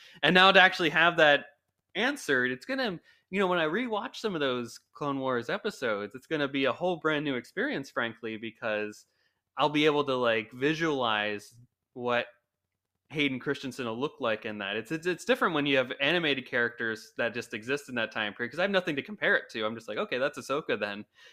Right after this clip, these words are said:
Um, but to see actually Hayden Christensen, the character they were basing it off of,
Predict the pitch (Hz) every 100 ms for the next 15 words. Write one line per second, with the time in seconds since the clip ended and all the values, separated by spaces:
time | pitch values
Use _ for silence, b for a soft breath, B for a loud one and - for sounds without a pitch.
0 | b b 123 120 110 110 107 _ _ _
1 | _ _ 143 139 131 147 135 131 - 139
2 | 120 113 151 139 120 143 - 123 127 120
3 | 113 131 127 123 117 110 107 117 131 131
4 | 113 104 101 98 101